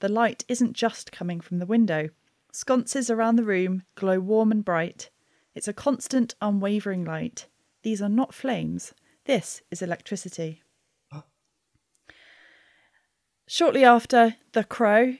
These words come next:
Speaker 1: you hear a knock at the door, and it's Marshall, the pigeon butler, uh, reminding you that, uh, the Queen is expecting you for breakfast shortly. So, uh, when you're quite ready, please follow him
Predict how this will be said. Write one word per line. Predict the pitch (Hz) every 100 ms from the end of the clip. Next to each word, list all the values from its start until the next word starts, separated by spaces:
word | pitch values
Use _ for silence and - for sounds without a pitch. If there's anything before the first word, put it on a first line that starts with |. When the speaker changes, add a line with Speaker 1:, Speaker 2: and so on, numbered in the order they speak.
| -
Speaker 1:
you | 226 226
hear | 202 226 220 208 214 -
a | 214
knock | 226 233
at | 240
the | 196
door, | 190 185 190 202 _ _ _ -
and | 190 190
it's | - -
Marshall, | 220 247 - 214 202
the | 208
pigeon | 247 202 190
butler, | 185 - 190 220 - _ _ _ _ _ _ _ _ _ _ _ _
uh, | 190 185 185 180 -
reminding | 208 226 240 240 214
you | 208 202
that, | 196 190 185 - 202
uh, | 185 185 180 -
the | 202
Queen | - 285 262 254 262 262 -
is | 240
expecting | 247 - 277 - 254
you | 240 226
for | 226
breakfast | 214 - - 208 -
shortly. | 196 185 175 214 214
So, | - - 202 180 185
uh, | 180 180 180
when | 220 247
you're | 233 226
quite | - 302 -
ready, | 175 170 180 214 _ _ _ _ _ _ _ _ _ -
please | 220 196
follow | - 254 226
him | 196 185 175 180